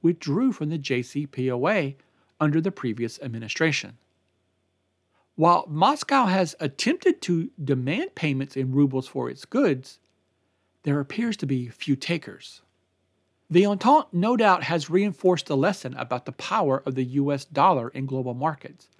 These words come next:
and the need to pursue an alternative. Enter China, the world's second largest economy after the U S, and proud Entente member with the heft to stand up to Washington.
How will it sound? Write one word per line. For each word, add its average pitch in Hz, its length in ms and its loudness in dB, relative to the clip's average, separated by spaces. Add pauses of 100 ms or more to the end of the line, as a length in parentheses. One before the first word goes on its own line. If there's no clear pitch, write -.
(320)
and 196 240 0
the 190 80 0
need 170 380 0
to 156 120 -6
pursue 147 560 -2 (260)
an 170 100 -6
alternative. 254 720 -6 (1120)
Enter 262 280 0
China, 247 440 0 (600)
the 147 100 4
world's 170 440 4
second - 420 -6
largest 165 360 0
economy 156 560 -6 (100)
after 202 320 -2
the 220 120 2
U 123 200 -2
S, 104 300 -14 (380)
and 135 240 -8
proud 190 420 -2 (100)
Entente 139 480 -4
member 233 420 -4 (340)
with 147 220 4
the 147 120 2
heft - 520 2 (220)
to 160 120 0
stand 143 300 4
up - 220 -2 (120)
to 147 100 0
Washington. 139 560 2